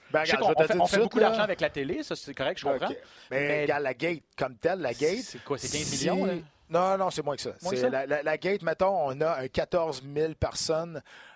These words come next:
Speaker 1: Euh, ben là, je sais pas, peut-être les billets vont être un petit peu plus chers, là, mais tu sais, d'habitude, là, on part de quatorze mille personnes, la gate est autour de deux millions et demi à peu près, là.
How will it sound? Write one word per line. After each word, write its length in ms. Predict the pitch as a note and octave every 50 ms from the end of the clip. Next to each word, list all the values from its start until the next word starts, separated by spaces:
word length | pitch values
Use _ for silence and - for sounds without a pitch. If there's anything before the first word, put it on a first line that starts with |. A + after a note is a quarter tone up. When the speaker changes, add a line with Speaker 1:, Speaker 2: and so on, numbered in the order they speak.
| _ -
Speaker 1:
Euh, 260 | A#2+ B2 B2 A#2+ A#2 A#2 - -
ben 80 | C3+ C#3+
là, 40 | C#3+
je 120 | B2 B2+
sais 100 | A#2+ B2+
pas, 140 | - - C#3
peut-être 180 | - D3+ C#3 -
les 80 | B2
billets 140 | A#2 A#2 C3+
vont 100 | C3 B2+
être 100 | A#2 -
un 20 | A#2
petit 100 | - -
peu 60 | C3+
plus 120 | - - -
chers, 180 | C#3 C#3 F3+
là, 40 | F#3 D3+
mais 100 | C#3 -
tu 100 | - D#3
sais, 100 | - D3 C#3+ C#3+
d'habitude, 460 | F#3+ F#3+ D#3+ D#3+ - - D#3+ C3+ A2+
là, 80 | G#2+ - - - - - - - A2+
on 20 |
part 220 | - E3 E3 E3+
de 80 | D3 C#3+
quatorze 420 | - - F3 - F#3+ F3 D3+ C#3+
mille 160 | D#3+ E3+ E3 -
personnes, 460 | E3+ C#3 - - - E3 E3 F3 E3
la 140 | C3+ B2 B2
gate 260 | A#2+ D3+ D#3+ D#3+ C#3+
est 120 | B2+ -
autour 320 | C#3+ C3+ - - D3 D#3 D3
de 120 | B2+ B2+
deux 520 | A#2 A2+ A#2 C#3 C#3+ C#3+ C#3+ C#3+ C#3+ C#3 C3+
millions 360 | C3+ C3 B2+ C3 C3+ C3+ C3+
et 80 | B2+ A#2+
demi 260 | A#2+ A#2+ A#2+ A#2 G#2+
à 60 | G2
peu 120 | - F#2+
près, 220 | - - G#2+ G2 G2
là. 140 | G2+ G2+